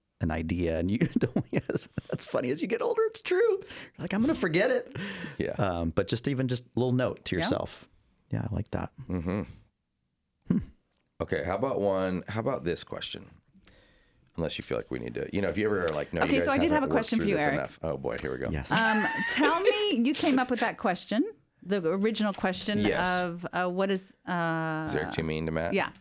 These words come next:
Speaker 2: Yeah.
Speaker 3: So tell me what, where did that, where did that come from?
Speaker 2: Oh, that,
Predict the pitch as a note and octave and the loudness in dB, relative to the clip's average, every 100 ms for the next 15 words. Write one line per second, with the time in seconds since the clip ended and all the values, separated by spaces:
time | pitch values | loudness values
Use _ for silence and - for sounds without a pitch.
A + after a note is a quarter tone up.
0 | - - - - - B3 E4 F#4+ E4+ G#3+ | -14 -6 -6 -4 -2 0 2 2 4 2
1 | F#3 G3+ G#3 - F#3 A3 A3+ A#3+ A3 F#3+ | 0 0 0 -2 -2 0 -2 -2 -2 0
2 | G3 G3 A#3+ G#3+ - G3+ F3 D3 - _ | 0 0 0 0 0 -2 0 -2 -4 _
3 | _ _ _ _ _ _ _ _ A2 G2 | _ _ _ _ _ _ _ _ 2 4
4 | G2+ - | 2 -2